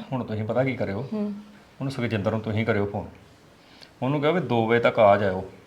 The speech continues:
Speaker 1: ਠੀਕ ਹੈ ਨਾ? ਉਦੋਂ ਤੇ ਜੋਬਨ ਵੀ ਘਰੇ ਹੋਣਾ ਵਾ, ਤੇ ਮੁੜ ਕੇ ਉਹ ਨਾ ਕਿਤੇ ਚੱਲ ਜੇ।
Speaker 2: ਮੈਂ ਨਾ ਕਰਦੀ ਆ ਫੋਨ ਉਹਨਾਂ ਨੂੰ,
Speaker 1: ਹਾਂ।
Speaker 2: ਪੁੱਛਣੀ ਕੀ ਕਹਿੰਦੇ ਆ।
Speaker 1: ਤੇ ਇਹ ਕਹਿ ਦਿਓ ਉਹਨਾਂ ਨੂੰ
Speaker 2: ਹੂੰ।
Speaker 1: ਵੀ ਹੁਣ ਇਹਨਾਂ ਜੋਤ ਨੂੰ ਤੇ ਲਿਆਉਣਾ ਨੀਗਾ,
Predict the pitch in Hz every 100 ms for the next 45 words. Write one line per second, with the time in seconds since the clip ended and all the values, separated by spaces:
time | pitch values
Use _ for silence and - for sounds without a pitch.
0 | - - - - - - - - _ -
1 | 101 120 147 - - - - - 127 127
2 | 143 135 120 139 160 151 117 131 117 110
3 | 131 139 123 123 120 127 139 131 120 98
4 | 104 - - - - - - - - -
5 | - 220 226 254 240 185 180 226 220 202
6 | 185 180 185 247 - - 110 104 190 202
7 | 226 226 180 165 165 180 180 - - 131
8 | 120 117 101 104 120 113 113 143 - -
9 | 196 196 135 156 131 127 143 127 120 123
10 | 127 139 120 101 123 117